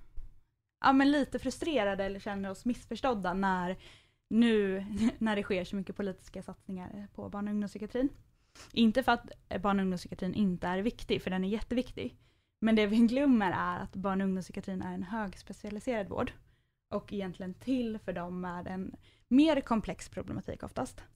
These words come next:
Eller en, eh, sjukdom eller annan typ av diagnos.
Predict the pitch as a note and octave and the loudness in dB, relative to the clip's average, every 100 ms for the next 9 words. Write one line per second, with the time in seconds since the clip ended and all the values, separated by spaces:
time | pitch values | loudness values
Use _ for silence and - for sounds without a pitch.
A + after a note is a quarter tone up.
0 | _ - G3+ F#3 F3+ F3 F3 F3 F3 - | _ -2 0 2 0 -2 -4 -6 -10 -18
1 | - - - - - - G#3+ - G#3+ F#3 | -12 -10 -10 -12 -12 -10 -10 -4 -2 -2
2 | - F#3 F3+ F3 F3 - F#3+ F3+ F3+ F#3+ | -4 -4 -2 -4 -6 -6 -6 -6 -8 -8
3 | F#3 G3 G#3+ B3+ C4+ - | -4 0 2 2 0 -6